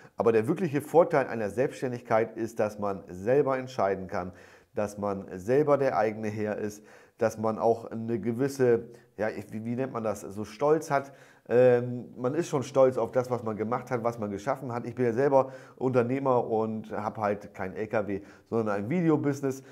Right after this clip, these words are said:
Ich finde, selbstständig sein ist, äh, eine coole Sache. Äh, es ist nicht jeder dafür gemacht. Mancher fühlt sich sicherer als Angestellter,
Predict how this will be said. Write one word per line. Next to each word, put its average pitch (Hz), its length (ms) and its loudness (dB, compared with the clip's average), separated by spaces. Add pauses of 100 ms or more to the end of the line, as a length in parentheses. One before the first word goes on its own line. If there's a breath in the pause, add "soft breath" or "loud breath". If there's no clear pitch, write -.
(200 loud breath)
Ich 120 140 -4
finde, 123 420 2
selbstständig 127 720 0
sein 110 340 0 (420 loud breath)
ist, 110 340 -4
äh, 101 380 0 (100)
eine 98 120 -8
coole 104 320 -4
Sache. 87 320 -6 (600 loud breath)
Äh, 127 380 8 (100)
es 139 160 2
ist 185 180 2
nicht 156 140 2
jeder 185 240 6
dafür 147 300 4
gemacht. 127 480 2 (680)
Mancher 123 420 0
fühlt 151 300 0
sich 127 200 -2
sicherer 131 420 2
als 107 200 2
Angestellter, 156 760 4